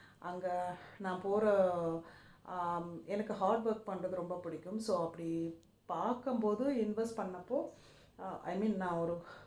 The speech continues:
நார்மலா ஒரு புஷ் அப் பண்ணப்போ, ஏன்னா நான் வெயிட்ஸ் நிறைய, ம், தூக்க மாட்டேன். ஏன்னா விக்கி சொல்லியிருக்கான், "வெயிட்ஸ் போட்டுட்டு விட்டிங்கன்னா மட்டும்தான் நிறைய வெயிட் போடும். அதனால நீங்க நார்மலா ஜென்ரலா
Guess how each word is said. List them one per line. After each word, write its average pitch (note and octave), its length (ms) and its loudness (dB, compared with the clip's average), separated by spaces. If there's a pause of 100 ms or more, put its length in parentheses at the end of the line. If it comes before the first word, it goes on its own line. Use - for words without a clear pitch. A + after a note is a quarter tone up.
(160)
நார்மலா G#3+ 380 4
ஒரு A3 180 4
புஷ் G#3 200 -4
அப் - 140 -6
பண்ணப்போ, F#3 420 -4 (440)
ஏன்னா G3+ 120 -4
நான் F3 160 -2
வெயிட்ஸ் F#3+ 280 0
நிறைய, F#3 360 -2 (380)
ம், F3 340 -10
தூக்க A#3 200 -2
மாட்டேன். D#3+ 320 -4
ஏன்னா G#3 40 -6
விக்கி G#3 220 -8
சொல்லியிருக்கான், G3 480 -2
"வெயிட்ஸ் - 460 -6
போட்டுட்டு A3 360 2
விட்டிங்கன்னா F3+ 440 -6
மட்டும்தான் F#3+ 600 -4 (440)
நிறைய G3 400 2
வெயிட் F#3 280 0
போடும். E3 400 0 (200)
அதனால F3 300 0
நீங்க A3+ 280 6
நார்மலா F3 280 2
ஜென்ரலா F3+ 520 0